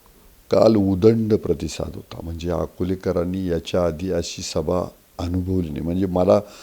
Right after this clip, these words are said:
वाटलं होतं मध्ये अजितदादा पवार साहेब ऑक्टोबर महिन्यात येऊन गेलते आणि परतच्याला एवढी गर्दी होईल का नाही, कारण एखादा वक्ता परत आला तर त्याच्या सभेला एवढी गर्दी होत नाही. पण एवढी भूतो न भविष्य, त्याच्यापेक्षाही रेकॉर्ड ब्रेक गर्दी झाली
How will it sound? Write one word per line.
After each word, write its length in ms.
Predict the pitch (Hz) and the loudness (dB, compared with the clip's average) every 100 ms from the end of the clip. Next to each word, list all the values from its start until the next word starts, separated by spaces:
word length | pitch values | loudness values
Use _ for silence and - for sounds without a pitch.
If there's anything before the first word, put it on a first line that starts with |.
| - - | -18 2
वाटलं 320 | 98 95 127 | 4 6 4
होतं 160 | 135 131 | 2 4
मध्ये 300 | 92 87 90 | 2 4 4
अजितदादा 560 | 87 82 85 85 80 | 4 2 0 2 2
पवार 300 | 80 82 82 | 2 2 2
साहेब 340 | 80 82 82 76 | 0 -2 -2 -2
ऑक्टोबर 460 | 80 - 82 80 | -6 -4 -2 0
महिन्यात 280 | 80 80 78 73 | 0 -2 -4 -2
येऊन 140 | 82 | -2
गेलते 460 | 85 85 78 - 69 - - - - | 0 0 -2 -6 -10 -12 -20 -20 -4
आणि 160 | 104 110 | 0 2
परतच्याला 580 | 110 123 123 - 127 123 | 8 10 10 10 10 12
एवढी 240 | 127 123 | 10 8
गर्दी 300 | 117 113 110 | 8 8 6
होईल 240 | 107 113 | 4 4
का 160 | 101 92 | 4 4
नाही, 260 | 80 76 76 | 4 -2 -2
कारण 280 | 87 87 | 0 2
एखादा 340 | 92 87 98 98 | 0 0 2 6
वक्ता 340 | 95 - - | 4 2 -2
परत 420 | 87 98 92 90 | 0 2 2 2
आला 340 | 92 90 76 71 - - - - | 4 4 4 0 -10 -20 -20 -14
तर 60 | 90 | 4
त्याच्या 220 | 110 101 110 | 6 6 4
सभेला 380 | 107 98 110 | 4 6 6
एवढी 240 | 107 107 110 | 6 6 4
गर्दी 360 | 101 95 95 | 4 4 4
होत 240 | 92 87 80 - | 0 0 -4 -6
नाही. 160 | - - - - - - | -12 -14 -18 -20 -14 -2
पण 140 | 131 | 4
एवढी 260 | 123 127 135 | 6 8 6
भूतो 400 | 113 117 117 135 | 4 0 2 4
न 20 | |
भविष्य, 380 | 127 113 107 107 - | 4 2 0 2 4
त्याच्यापेक्षाही 720 | 98 120 104 113 - 123 117 | 6 4 2 0 0 2 4
रेकॉर्ड 340 | 104 - 107 | 4 6 4
ब्रेक 240 | 95 101 95 | 6 2 4
गर्दी 360 | 92 92 98 | 4 4 2
झाली 360 | 92 87 71 | 0 0 -2